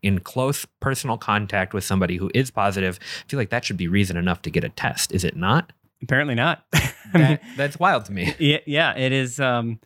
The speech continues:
Speaker 2: and now, granted, they, they're doing triage, but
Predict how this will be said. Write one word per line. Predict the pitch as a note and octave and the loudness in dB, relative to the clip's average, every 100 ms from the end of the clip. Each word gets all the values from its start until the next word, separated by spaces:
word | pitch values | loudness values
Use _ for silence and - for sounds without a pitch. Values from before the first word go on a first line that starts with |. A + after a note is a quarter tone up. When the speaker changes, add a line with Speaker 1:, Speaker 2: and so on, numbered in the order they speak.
| _ - | _ 0
Speaker 2:
and | D3+ D3 | 0 2
now, | D3+ C#3+ | 0 0
granted, | D3 G3+ A#2 A2 | 2 0 0 -2
they, | A#2+ A#2 - - _ _ - | -2 -4 -10 -20 _ _ -6
they're | C3 B2 | -2 0
doing | A2+ C3+ C3 | 0 0 0
triage, | - E3 G#2 D#2+ - - _ - | 0 0 0 -2 -12 -20 _ 0
but | B2 A#2+ | 2 2